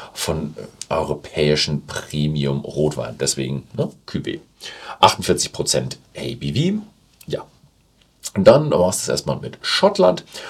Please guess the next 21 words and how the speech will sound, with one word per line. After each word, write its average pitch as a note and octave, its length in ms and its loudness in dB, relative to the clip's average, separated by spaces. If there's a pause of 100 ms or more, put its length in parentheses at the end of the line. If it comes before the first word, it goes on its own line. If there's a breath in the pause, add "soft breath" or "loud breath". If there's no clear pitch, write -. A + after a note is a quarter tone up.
(140 loud breath)
Und F#2+ 160 0
jetzt D2+ 280 0
gehen C#2+ 240 -6
wir C2 220 -4
weiter - 500 -8
in - 240 -10
den - 260 -12 (100)
U G#2+ 180 -2
S - 220 0
A. F3 420 2
Und E2 180 -4
zwar D2 380 2 (260 loud breath)
Heaven's G#2 580 4
Door D#2+ 380 6
Bootleg E2+ 960 4
Volume C#2 680 2
Nummer B1+ 260 -14
vier. D#3+ 440 2 (440 loud breath)
Ein D2+ 400 -2
Bourbon C#2+ 540 2
in C2+ 240 -8